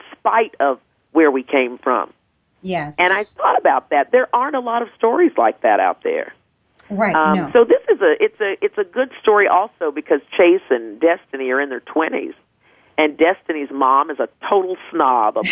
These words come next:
Speaker 1: bougie
Speaker 2: <laughs>
Speaker 1: snob. She don't like no. Listen,
Speaker 2: Yes.
Speaker 1: there's a line in the book where Destiny says,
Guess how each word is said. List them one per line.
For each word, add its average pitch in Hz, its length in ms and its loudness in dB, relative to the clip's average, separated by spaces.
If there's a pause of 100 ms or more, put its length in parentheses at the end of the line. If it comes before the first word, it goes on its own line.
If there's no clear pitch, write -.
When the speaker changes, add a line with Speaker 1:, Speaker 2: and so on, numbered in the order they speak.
Speaker 1:
bougie 359 440 2
Speaker 2:
<laughs> - 80 -14
Speaker 1:
snob. 277 520 0
She 233 100 -16
don't 196 220 -2
like 151 200 -2
no. 143 280 -4 (200)
Listen, 196 200 2
Speaker 2:
Yes. 165 60 -2
Speaker 1:
there's 180 160 0
a 160 40 -2
line 185 340 0
in 165 60 -10
the 165 60 -8
book 170 400 -2
where 160 80 -8
Destiny 165 520 -6
says, 160 200 2